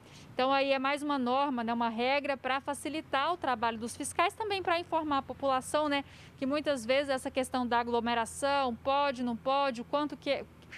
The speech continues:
o que é uma reunião, né? Quantas pessoas caracterizam uma aglomeração? Isso agora a prefeitura deixou isso mais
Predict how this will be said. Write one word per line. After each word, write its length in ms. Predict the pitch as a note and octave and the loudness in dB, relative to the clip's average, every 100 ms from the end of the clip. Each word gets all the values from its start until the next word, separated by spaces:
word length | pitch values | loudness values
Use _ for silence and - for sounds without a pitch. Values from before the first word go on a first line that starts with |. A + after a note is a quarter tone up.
| - | -12
o 80 | A#3+ | -10
que 180 | - D#4 | -4 2
é 140 | C#4+ | 2
uma 220 | D4 B3+ A#3+ | 2 2 2
reunião, 680 | C4 B3+ A#3 A#3 C4+ C4 | 4 2 2 2 2 0
né? 260 | A#3 B3 C4 - - - - | 0 -2 -2 -8 -18 -18 -4
Quantas 320 | C4+ C#4+ C#4 | -2 -2 -2
pessoas 380 | C4+ B3 C4 C4 | -4 0 0 0
caracterizam 800 | - B3 A#3 B3 A#3 D4 C#4 A#3 | 0 -2 0 0 2 2 2 0
uma 140 | A3 A3 | 2 2
aglomeração? 640 | A#3 A#3 A#3+ A#3+ A#3+ D#4 | 2 2 2 2 0 -2
Isso 140 | D#4 | -2
agora 240 | D4+ C#4 D4 | 0 2 0
a 40 | |
prefeitura 460 | D4 D4+ C#4+ D4 C#4 | -2 -4 -4 0 0
deixou 300 | C#4 - C#4+ | 0 0 -2
isso 180 | C#4+ C#4+ | -2 -4
mais 420 | C4 C4 D#4+ | 0 0 -2